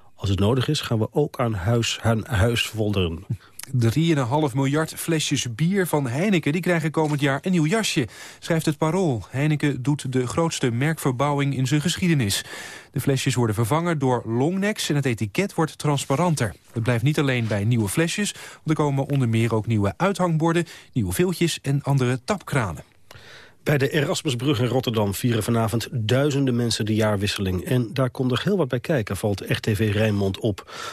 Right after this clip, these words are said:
Speaker 1: Vooral het opbouwen van de vuurwerkshow is een hele klus. De organisatie is er druk mee,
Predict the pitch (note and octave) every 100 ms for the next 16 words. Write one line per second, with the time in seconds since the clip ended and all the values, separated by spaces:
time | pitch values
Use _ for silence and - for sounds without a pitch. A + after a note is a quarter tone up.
0 | - - C#3+ D3 - F3+ C#3 B2+ B2 G#2+
1 | A#2 G2 C3 B2+ A2 G2+ - - F#2+ F#2
2 | G#2+ F2 A#2 G2 - G2 - - - -
3 | A#2 A2 A2+ G2+ A#2+ B2 C3 C#3 D#3 C#3+
4 | G#2+ D#2+